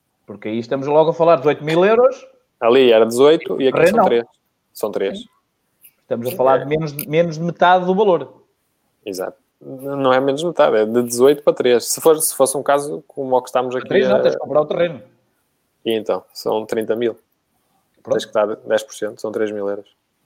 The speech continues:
Speaker 1: Partindo que o valor é esse, não é?
Speaker 2: Partindo que são trinta mil, não é? Mas isso é
Speaker 1: Sim, não,
Speaker 2: assim,
Speaker 1: porque aqui é, é, o, o e-mail veio, veio-me de uma, é de uma zona, é de uma zona da, da, da área do Porto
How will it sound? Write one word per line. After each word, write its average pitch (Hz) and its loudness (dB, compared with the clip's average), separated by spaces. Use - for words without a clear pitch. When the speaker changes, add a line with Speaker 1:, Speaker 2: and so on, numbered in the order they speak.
Speaker 1:
Partindo 120 -6
que 123 -12
o 131 -6
valor 131 2
é 160 -2
esse, 139 -8
não 95 -14
é? 101 -18
Speaker 2:
Partindo 117 -2
que - -12
são 110 -4
trinta 110 -4
mil, 117 -4
não 87 -20
é? - -20
Mas 117 0
isso - -10
é 101 -8
Speaker 1:
Sim, 202 -6
não, 190 4
Speaker 2:
assim, - 2
Speaker 1:
porque 160 -6
aqui 185 -2
é, 135 0
é, 73 -12
o, 98 -12
o 117 -4
e-mail 147 -2
veio, 151 -2
veio-me 151 -4
de 139 -10
uma, 147 -2
é 131 2
de 135 -4
uma 143 -2
zona, 147 -4
é 131 2
de 135 -4
uma 143 -6
zona 143 -4
da, 139 -2
da, 123 -2
da 123 2
área 131 2
do 127 -8
Porto 107 -8